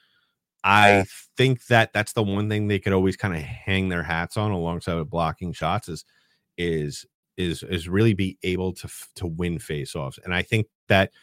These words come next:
going down the line, and this kinda goes back to my whole point that I've kinda brought up on this podcast, not only this se-, season, but last season,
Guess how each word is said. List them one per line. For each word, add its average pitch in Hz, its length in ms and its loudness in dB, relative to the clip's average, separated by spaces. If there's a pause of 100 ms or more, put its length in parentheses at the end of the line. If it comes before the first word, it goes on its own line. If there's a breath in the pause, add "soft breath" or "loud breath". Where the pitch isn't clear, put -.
(360 soft breath)
going 131 240 10
down 131 140 8
the 117 100 6
line, 104 400 4
and 95 160 0
this 110 100 -2
kinda 131 200 2
goes 113 180 4
back 101 180 0
to - 80 -8
my 92 140 -4
whole 98 260 -4
point 104 380 -6
that 92 100 -4
I've 85 220 -4
kinda 92 200 -6
brought 87 360 -2
up 107 280 2 (540)
on 90 220 2
this 85 180 -4
podcast, 107 800 0
not 110 140 2
only 123 180 4
this 90 360 -2
se-, 82 320 -10
season, 123 540 -2
but 82 200 -6 (100)
last 113 400 -4
season, 87 520 -4